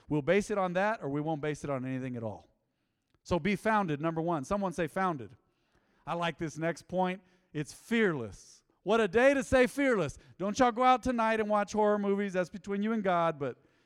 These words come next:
it may scare your britches off.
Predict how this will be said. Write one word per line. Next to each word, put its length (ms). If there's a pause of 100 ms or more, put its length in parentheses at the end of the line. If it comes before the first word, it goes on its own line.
(540)
it 140
may 160
scare 420
your 160
britches 420
off. 280